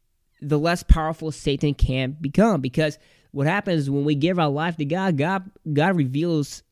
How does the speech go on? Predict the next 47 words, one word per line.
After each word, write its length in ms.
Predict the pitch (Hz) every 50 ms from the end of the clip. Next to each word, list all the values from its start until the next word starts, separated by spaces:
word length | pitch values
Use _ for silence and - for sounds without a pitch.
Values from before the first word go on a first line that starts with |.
| _ _ _ _ _ _
strength 640 | - - - - - - 160 175 226 240 - - 156
in 140 | 139 127
us. 320 | 117 95 71 - - - -
See, 180 | - - 180 175
I 100 | 151 185
never 160 | 220 233 233
say 160 | - - 208
God 240 | 175 143 170 175 175
provides 480 | - - 139 127 139 139 135 135 - -
strength 320 | - 123 117 - 131 -
to 100 | - 110
us. 160 | 98 110 - -
You 60 | 139
know 80 | 147
why 120 | 151 156 156
I 20 |
don't 140 | 165 165 160
say 120 | - 165
God 200 | 156 156 156 156
provides 360 | 151 - 151 147 156 151 151 -
strength 220 | - 160 156 147
to 80 | 160 151
us? 80 | 147
'Cause 120 | - 143 131
he 140 | 143 156
already, 220 | 170 170 160 147 139 - - -
he's 160 | - 160 151 180
already 140 | 190 165
given 280 | 143 139 147 143 143 127
us 140 | 113 113 -
strength 380 | - - 131 117 120 123 - -
since 200 | - 135 131 127
the 100 | - 127
day, 300 | 120 127 127 127 123 123 - - - - - - -
uh, 140 | - 139 123
he 140 | 117 123 117
created 400 | - - 143 165 180 143 107 76
us. 360 | 65 - - - - - - - _ _ _ _ _ _ _ _ _ _ _ _ _ _ _ _ _ -
You 100 | 123 127
know, 100 | 135 135
we 200 | 139 151 156 170
already 300 | 165 - 156 165 156 143
have 340 | 135 131 135 139 147 147
the 80 | 139 131
strength 340 | - - - 135 135 127 -
within 320 | 131 120 - 147 170 175
us. 320 | 139 113 101 - - -